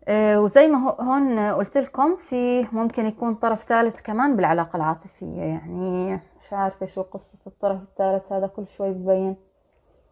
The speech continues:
آه، ولكن شايفيتك أنت مستعد،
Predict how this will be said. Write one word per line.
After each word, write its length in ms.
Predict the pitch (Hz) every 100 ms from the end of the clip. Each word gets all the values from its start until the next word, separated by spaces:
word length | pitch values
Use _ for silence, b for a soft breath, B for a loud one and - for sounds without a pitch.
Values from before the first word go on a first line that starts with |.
| _ _ _ _ _ _ _ _ 208
آه، 440 | 214 214 214 208
ولكن 420 | 208 233 247 240
شايفيتك 680 | 196 226 247 247 240 208 -
أنت 280 | 208 - 196 - 202
مستعد، 680 | 202 - 202 175 214 285